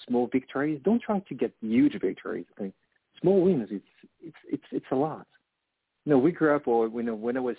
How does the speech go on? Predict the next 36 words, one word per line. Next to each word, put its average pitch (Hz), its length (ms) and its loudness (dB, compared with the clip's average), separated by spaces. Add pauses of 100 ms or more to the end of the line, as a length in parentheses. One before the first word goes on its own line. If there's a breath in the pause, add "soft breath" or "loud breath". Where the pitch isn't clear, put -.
fifteen, 127 320 -6
I'm 123 140 -2
sure 156 100 -2
the 131 180 -4
same 139 300 -6 (440)
for 123 100 0
you 143 240 4
and 123 160 0 (100)
for 117 300 2
the 110 60 0
people 123 300 -6
who 117 40 0
are 110 40 -2
listening 143 360 -2 (140)
to 98 60 0
us. 85 200 0 (680 soft breath)
We're 123 120 6
living 135 260 6
in 135 60 4
the 120 60 4
world 113 240 2
where, 101 260 0 (240)
yes, 147 180 0 (200)
big 151 200 2
wins 127 460 -2 (140)
will 113 160 -6 (100)
change 120 240 -6
the 107 80 -8
world. 165 580 2 (500)
You 139 80 -4
know 165 80 -6
what? 208 180 -6 (120)
Sometimes 156 460 -8
it - 160 -20
could 139 140 -8
be 147 120 -6